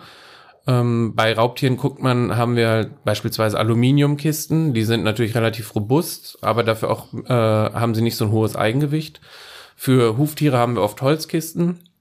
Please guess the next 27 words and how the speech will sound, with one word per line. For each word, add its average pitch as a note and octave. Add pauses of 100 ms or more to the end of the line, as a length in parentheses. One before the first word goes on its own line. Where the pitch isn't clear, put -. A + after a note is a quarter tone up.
(500)
oder C3
sie A#2
gehen A#2+
auf A2
eine -
Art G#2
Pferdetransporter, B2+
das G#2+
gibt's A#2
mittlerweile G#2
auch, A#2 (180)
äh, B2
immer A#2+
häufiger. B2+ (460)
Es -
gibt B2+
aber A#2
auch A#2
Tiere, B2
beispielsweise A2
wenn A2+
man A2+
mal A#2
nur A#2
ein A#2
Nagetier A#2+
nimmt, A2